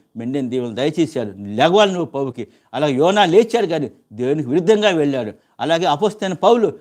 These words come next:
దేవుని మాటకు లోబడి లేచి, లే-, దమస్కు పట్టణానికి వెళ్ళి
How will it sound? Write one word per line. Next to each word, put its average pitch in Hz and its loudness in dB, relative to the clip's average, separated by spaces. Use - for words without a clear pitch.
దేవుని 170 0
మాటకు 175 0
లోబడి 190 2
లేచి, 165 2
లే-, 143 -6
దమస్కు 165 -6
పట్టణానికి 180 -4
వెళ్ళి 147 -2